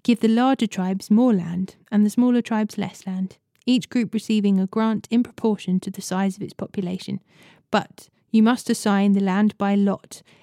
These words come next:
and give land to each ancestral tribe according to the number of names on the list. Each grant of the land must be assigned by lot among the larger and smaller tribes."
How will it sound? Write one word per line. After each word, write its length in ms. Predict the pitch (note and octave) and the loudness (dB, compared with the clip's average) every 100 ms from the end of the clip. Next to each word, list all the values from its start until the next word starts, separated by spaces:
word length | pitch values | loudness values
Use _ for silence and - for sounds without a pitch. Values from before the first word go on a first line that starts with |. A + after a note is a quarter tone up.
| _ | _
and 80 | G#3+ | 0
give 200 | G#3+ C4 | 2 2
land 340 | A#3+ A3+ A3 G#3 | 2 2 2 0
to 160 | - | -2
each 220 | A#3 - - | -4 -4 -2
ancestral 580 | A#3 A3 C4 - A#3 | 0 0 -2 -2 -4
tribe 440 | G#3 G3+ F3+ F#3 - - | -2 -2 -2 -4 -8 -6
according 340 | A3+ A#3 A3 | 0 2 2
to 100 | G#3+ | 2
the 100 | G3+ | 2
number 280 | G#3 A3 G3 | 4 2 0
of 100 | F#3 | 0
names 360 | G3 G3+ F#3 | 2 2 0
on 100 | F3+ | 0
the 80 | F3+ | -2
list. 460 | F3+ F3 - - _ _ _ _ _ _ _ _ | -2 -6 -12 -20 _ _ _ _ _ _ _ _
Each 260 | A3+ A3 - | 0 0 0
grant 380 | A#3+ A3 G#3 - | 2 4 2 0
of 120 | G3 | -2
the 60 | G3+ | 0
land 400 | G3 F#3+ F3+ - | 0 2 0 2
must 320 | G3+ A#3 - | 0 0 -2
be 140 | A3 | 0
assigned 520 | G#3 - G3+ F#3 F3+ - | 0 0 0 2 0 -2
by 100 | F#3+ | 0
lot 420 | G3 G3+ - - - | 2 0 -2 -10 -2
among 280 | G3+ G3+ G3 | 2 4 2
the 100 | G3 | 2
larger 480 | G#3 G#3+ G#3 F3+ F#3+ | 0 0 -2 -8 -4
and 160 | G3 F#3+ | -2 0
smaller 360 | G3+ F#3+ E3+ - | 0 0 -2 -6
tribes." 540 | - F#3 E3+ - - | -6 -6 -8 -14 -20